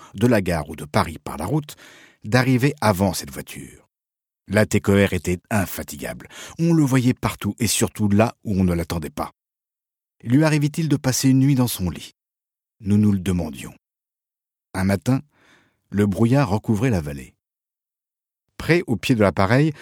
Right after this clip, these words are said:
je regardais charger dans le coffre et dans la carlingue arrière les derniers sacs quand cette voiture, que nous connaissions bien, déboucha sur la piste et vint stopper tout près de l'avion. « Alors, qu'attend-on pour mettre en route ? » cria Latécoère avant même d'avoir reclaqué la portière. «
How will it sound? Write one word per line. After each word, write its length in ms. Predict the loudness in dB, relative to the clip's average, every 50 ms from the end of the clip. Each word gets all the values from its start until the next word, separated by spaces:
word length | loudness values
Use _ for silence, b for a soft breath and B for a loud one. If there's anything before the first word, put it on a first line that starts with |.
| B B B B
je 160 | -8 0 2
regardais 380 | 4 4 6 4 4 2 2 0
charger 280 | 0 0 0 0 0 2
dans 100 | 4 2
le 100 | 2 2
coffre 340 | 4 2 2 0 -2 -8 -8 -6
et 80 | -2
dans 120 | 0 0 2
la 120 | 2 0
carlingue 340 | 0 -2 -2 -2 -2 -2 0
arrière 400 | 0 2 2 4 4 2 2 -2 B B B B B
les 200 | -6 -4 -4 -2
derniers 380 | 0 0 0 2 2 0 0 0
sacs 360 | 0 0 0 -2 -2 -6 -8 -4
quand 120 | -2 -2
cette 200 | 0 -2 -2 -2
voiture, 420 | -2 -2 -2 -4 -8 -10 -10 -10
que 100 | -10 -10
nous 120 | -10 -8 -8
connaissions 360 | -8 -8 -6 -6 -8 -8 -10
bien, 320 | -10 -10 -2 -2 -2 -2 -2 -6 _ _ _ _ _ -2
déboucha 440 | 0 0 0 2 -2 0 0 -2
sur 160 | -2 0 -2 -2
la 120 | -2 -2
piste 400 | -2 -4 -4 -4 -6 -8 -12 -16 -18 _ _ _
et 120 | -4 -4
vint 160 | -2 -2 -2 -2
stopper 400 | -4 -2 -2 -2 -2 0 -4 -4
tout 180 | -4 -10 -10
près 180 | -4 -2 -2 -2
de 80 | -2
l'avion. « 300 | -4 -6 -8 -12 -16 -18 -20 _ _ _ _ _ _ _ _ _ _ _ _ _ _ _
Alors, 440 | 0 2 4 4 4 2 0 -2 -2 -2
qu'attend-on 400 | 0 2 2 2 2 2 0 0
pour 120 | 0 2
mettre 200 | 2 2 4 4
en 100 | 2 2
route ? » 300 | 2 2 0 -2 -8 _ _ _ _ _ _ _ _ _ _ _
cria 240 | -6 -4 -2 -2 0
Latécoère 580 | -2 -2 -2 -4 -4 -2 0 2 2 2 2 0 B B B B
avant 240 | -10 -6 -4 -2 0
même 200 | 0 0 0 2
d'avoir 280 | 0 0 0 0 0 0
reclaqué 320 | 0 -2 -2 -4 -4 -4
la 100 | -6 -6
portière. « 420 | -6 -8 -10 -10 -12 -12 -12 -14